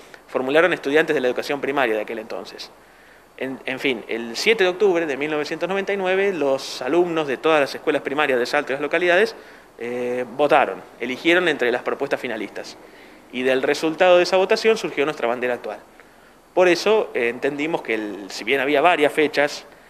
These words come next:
que tenían que ver con ese certamen, incluso hay una ordenanza que aprueba el resultado del concurso, que es posterior, que es del mes de diciembre de aquel mil novecientos noventa y nueve, quizá la fecha más significativa sea el siete de octubre, porque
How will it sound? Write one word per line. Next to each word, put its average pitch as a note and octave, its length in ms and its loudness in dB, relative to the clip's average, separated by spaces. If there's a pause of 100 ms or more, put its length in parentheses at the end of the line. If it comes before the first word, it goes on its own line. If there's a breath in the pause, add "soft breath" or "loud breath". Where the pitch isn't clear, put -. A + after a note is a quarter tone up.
(200 loud breath)
que A#2 100 -4
tenían B2+ 260 -6
que B2+ 120 -4
ver C3+ 160 0
con B2+ 160 -2
ese C3 160 -8
certamen, E3 560 -2
incluso C3+ 520 0
hay C3 160 -2
una B2+ 140 -4
ordenanza B2 720 -2 (340 loud breath)
que A2+ 80 -2
aprueba C3+ 640 4 (100)
el F2+ 120 -8
resultado A#2 340 -2
del C3 100 2
concurso, B2 380 -6
que C3+ 60 -4
es - 80 -4
posterior, C#3 520 2
que - 100 -6
es B2+ 60 -4
del A#2 80 -8
mes C3+ 140 -8
de B2 60 -6
diciembre C3+ 560 -2 (500 loud breath)
de G#2 80 -6
aquel B2+ 220 -6
mil C3+ 120 -6
novecientos C#3 400 -4
noventa F3 260 -4
y - 20 -2
nueve, E3 320 0 (480 loud breath)
quizá A#3+ 220 2
la G3+ 80 4
fecha F#3 240 0
más E3+ 100 -2
significativa D3 580 2
sea C#3+ 120 -2
el C3 80 0
siete C#3 220 -2
de C3+ 40 4
octubre, D3 340 0
porque A2+ 640 -4